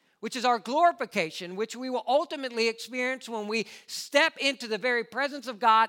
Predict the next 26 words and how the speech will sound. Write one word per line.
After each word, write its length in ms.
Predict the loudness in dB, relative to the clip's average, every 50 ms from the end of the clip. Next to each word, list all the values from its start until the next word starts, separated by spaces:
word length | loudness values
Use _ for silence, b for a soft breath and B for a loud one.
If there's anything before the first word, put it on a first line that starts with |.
| 0
in 220 | -2 -2 -2 -2 -4
heaven, 680 | -6 0 4 4 4 4 4 0 -2 -2 -4 -6 -10 _ _ _ _ _ _ _ _ _ _
where 160 | -2 -2 0
all 300 | 4 4 4 4 4 2
sin 300 | -2 -4 -4 -4 -4 -2
has 340 | 2 2 2 2 2 -2 -4
been 340 | -2 -2 -2 -2 -4 -6 b b b b b _
removed. 540 | -6 -6 -4 -2 -2 -2 -2 -4 -6 -10 _ _ _ _ _ _ _ _ _
So 360 | -14 -2 4 4 4 4 6
that, 200 | 6 6 6 8
as 260 | 6 4 2 2 -2
it 100 | -4 -4
is 180 | -4 -6 -6 -4
written, 280 | -4 -4 -4 -4 -4
"Let 180 | -4 -4 -4 -4
the 40 | -8
one 300 | -6 -4 -2 -2 -2 -4
who 100 | -6 -6
boasts, 380 | -4 -2 -2 -2 -2 -6 -8
boast 340 | -4 -2 -2 -2 -2 -4 -8
in 140 | -12 -10 -10
the 60 | -8
Lord." 280 | -4 -2 0 0 0 -2
In 140 | -4 0 2
other 220 | 2 2 2 0
words, 260 | 0 0 -2 -2 -4